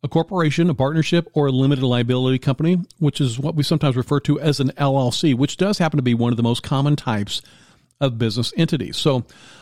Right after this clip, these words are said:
I mean, you can certainly get some legal advice to guide you on what type of business entity that you're gonna be starting your dealership as, or you can certainly do some research on your own and determine your business entity.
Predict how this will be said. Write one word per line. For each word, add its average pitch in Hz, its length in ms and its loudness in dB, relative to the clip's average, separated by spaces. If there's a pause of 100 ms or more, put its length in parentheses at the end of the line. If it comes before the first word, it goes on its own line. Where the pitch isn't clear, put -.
I 214 80 4
mean, 214 100 6
you 262 60 2
can 302 80 -2
certainly 214 240 0
get 160 120 0
some 135 180 0
legal 139 260 0
advice 147 380 0
to - 100 -2
guide 127 300 -2
you 151 180 4
on 120 160 2
what 147 140 0
type 165 320 0
of 139 100 0
business 135 340 -2
entity 143 360 2
that 131 200 -2
you're 139 60 -4
gonna 131 160 0
be 127 80 2
starting 139 560 0 (400)
your 131 140 -2
dealership 131 480 0
as, 156 400 0
or 214 240 4
you 175 160 0
can 226 100 -2
certainly 196 280 0
do 151 100 2
some 127 200 0
research 147 400 -2
on 139 120 2
your 113 180 0
own 127 280 2
and 151 140 0
determine 185 680 0 (280)
your 143 280 2
business 131 400 -2 (120)
entity. 131 440 0